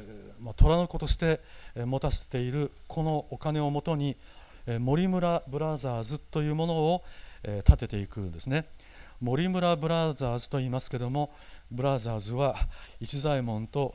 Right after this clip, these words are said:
豊二人だけのことなんですね。えー、でも、えー、この二人が、あ、繰り広げていくその仕事っていうものは、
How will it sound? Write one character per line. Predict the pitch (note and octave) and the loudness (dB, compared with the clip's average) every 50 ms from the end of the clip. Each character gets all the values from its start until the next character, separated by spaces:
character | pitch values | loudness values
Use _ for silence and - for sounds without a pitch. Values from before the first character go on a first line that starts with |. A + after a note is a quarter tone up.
| - - | -2 0
豊 | C#3+ B2 A2 | 0 0 0
二 | G#2 - - D3 | -2 -2 0 6
人 | B2+ - C#3 | 8 8 8
だ | - B2+ | 8 6
け | A2+ - B2 | 0 0 0
の | C3+ A#2+ A#2+ | 0 -2 -2
こ | - A2+ | -2 -4
と | A2 B2 A2+ | -4 -4 -4
な | A2 A2+ G2+ G#2 | -4 -4 -6 -6
ん | G#2 | -6
で | G#2 A2+ | -8 -8
す | G#2 B2+ | -6 -4
ね。 | C3 D3 E3+ E3+ - - - - - - - - - - - - - - - - - - - - - - | -2 -2 -2 -4 -6 -12 -12 -12 -12 -10 -10 -10 -10 -10 -12 -12 -12 -12 -12 -14 -14 -16 -14 -12 -8 -6
え | B2 B2 A#2+ A#2 A#2 A#2 A2+ A2+ A2+ A2 A2 A#2 B2+ - - - - - - B2 | -6 -4 -4 -4 -4 -4 -4 -6 -6 -6 -8 -10 -12 -14 -16 -18 -16 -12 -6 -2
ー、 | |
で | F3 G3+ | 0 0
も、 | G3 F3 E3 D3+ - - - - - - | 2 2 2 0 -2 -6 -16 -16 -12 -8
え | B2+ B2+ | -8 -8
ー、 | B2+ | -6
こ | - - E3+ | -4 -2 0
の | E3+ E3+ E3 E3 E3 D#3+ - - - - - - - - - - - C3 B2+ | 0 2 2 2 2 0 0 -4 -10 -16 -16 -18 -18 -16 -16 -14 -12 -10 -10
二 | - - - F#3 | -6 -2 -2 -2
人 | F3+ F3+ F3 | 0 0 0
が、 | E3 D#3+ D#3+ D3+ B2+ - - - - - - - | 0 2 2 2 0 -2 -10 -18 -18 -18 -12 -8
あ、 | - C3+ C3+ B2+ - | -6 -4 -4 -4 -4
繰 | - D#3 | -4 -4
り | D#3+ | -4
広 | - E3+ D#3+ D#3 | -2 -2 -2 -2
げ | D3+ D3+ | -2 -2
て | D3 D#3 D3+ D3 | -2 -2 -2 -2
い | C#3+ | -4
く | C3+ - D#3 D3+ D3 C#3 - - - | -6 -4 -4 -2 -2 -2 -4 -6 -12
そ | - - - D#3+ | -10 -6 -4 -2
の | D3 D3 C#3+ C#3+ | -2 0 0 -2
仕 | C3 - - D#3+ | -2 -2 -2 -2
事 | D3+ D3 - D#3+ | -2 -2 -2 -4
っ | D3 | -4
て | - - E3 | -4 -4 -2
い | |
う | D#3+ | -2
も | D#3+ D#3 | -2 -2
の | D#3 D3+ | -2 0
は、 | D3+ D#3+ D#3+ C#3 | 0 2 0 0